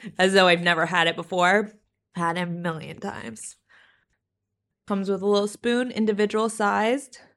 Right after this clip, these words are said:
Mm, with chunks of Oreo cookie. Mm-mm-mm. Let's take one more bite, and then I will rate the chocolate mousse.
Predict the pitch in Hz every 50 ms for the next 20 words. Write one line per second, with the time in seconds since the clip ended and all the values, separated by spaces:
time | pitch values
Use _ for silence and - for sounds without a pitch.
0 | _ _ _ _ _ _ _ _ _ _ _ _ _ - 202 208 202 202 190 175
1 | 165 165 156 160 - _ _ _ _ _ 190 175 175 - 220 190 185 190 180 -
2 | - 190 - _ _ _ - 190 185 190 190 190 185 180 180 180 196 185 - -
3 | 202 196 202 208 - _ _ _ _ _ _ _ _ _ _ _ _ _ _ _
4 | _ _ - 202 208 220 214 208 208 196 220 220 - - 170 160 160 160 160 160
5 | - _ _ _ _ _ _ _ _ _ _ _ _ _ _ _ _ _ - 180
6 | - - 226 220 208 196 175 175 175 190 208 208 190 185 180 175 175 180 - -
7 | 180 180 175 170 180 - 180 175 175 175 175 175 170 165 165 175 190 185 185 175
8 | 175 180 175 - _ _ _ _ _ _ _ _ - 196 185 - 220 185 202 208
9 | 202 180 180 190 143 - 214 -